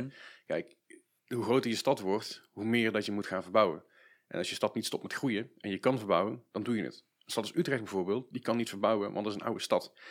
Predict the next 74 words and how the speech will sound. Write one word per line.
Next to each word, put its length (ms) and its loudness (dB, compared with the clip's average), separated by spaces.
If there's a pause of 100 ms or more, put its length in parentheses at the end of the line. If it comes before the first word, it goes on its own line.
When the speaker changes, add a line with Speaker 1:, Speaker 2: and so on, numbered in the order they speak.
(180)
Speaker 2:
Als 80 -10
je 80 -8
daar 280 6
ergens 260 2
een 100 -6
paar, 480 6
een 180 -4
paar 140 4
pijlers 300 6
weghaalt, 400 2
dan 160 -6
sta-, 280 0
dan 280 -4
stort 200 0
de 60 -2
halve, 220 2
halve 220 -2
gracht 280 4
in. 180 -8
Speaker 1:
Ja. 240 0 (320)
Speaker 2:
Hier 140 -2
kan 140 0
dat 140 -2
wel. 320 2
We 60 -2
hebben 180 0
gra-, 140 -4
we 80 -8
hebben 180 -2
de 60 0
gracht 120 -2
ooit 180 -2
dichtgeflikkerd 680 -4
en 120 -8
gezegd 240 -2
van, 80 -6
nou, 180 -2
is 180 -4
Speaker 1:
<laughs> 40 0
Speaker 2:
prima 180 2
zo. 120 0
Speaker 1:
Het 140 0
is 80 -8
niet 140 2
nodig 240 4
hier. 220 -2 (220)
Speaker 2:
Nee, 140 4
daarom, 260 4
weet 140 2
je 80 0
wel. 100 4
Dus, 200 -4
eh, 80 4
Speaker 1:
Scheelt 200 6
wel 80 4
een 60 0
paar 180 4
toeristen. 520 -4 (360)
Speaker 2:
dat 280 -4
ook 200 2
natuurlijk. 500 2
<clears throat> 320 8
En 100 0
toch 140 2
hebben 160 2
we 60 -4
veel 100 -2
toeristen, 380 -4
moet 160 0
je, 100 -6
moet, 200 -4
moet 120 -4
ik 40 -8
zeggen. 340 -2